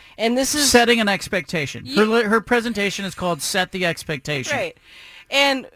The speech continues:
Speaker 1: we've seen that presentation. Of course, you've played a big role in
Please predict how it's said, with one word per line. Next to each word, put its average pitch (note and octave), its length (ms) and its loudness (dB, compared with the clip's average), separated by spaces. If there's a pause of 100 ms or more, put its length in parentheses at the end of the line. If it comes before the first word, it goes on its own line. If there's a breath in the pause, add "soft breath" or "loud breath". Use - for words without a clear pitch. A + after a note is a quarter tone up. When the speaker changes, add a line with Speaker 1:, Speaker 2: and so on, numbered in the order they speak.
Speaker 1:
we've C4+ 200 0
seen F#4 340 2
that C#4+ 180 2
presentation. G3+ 800 -6
Of G3+ 160 -6
course, A3+ 240 -2
you've A#3+ 160 -8
played A#3 220 -2
a G#3+ 40 -6
big A3+ 240 0
role G#3 380 0
in F#3+ 160 -2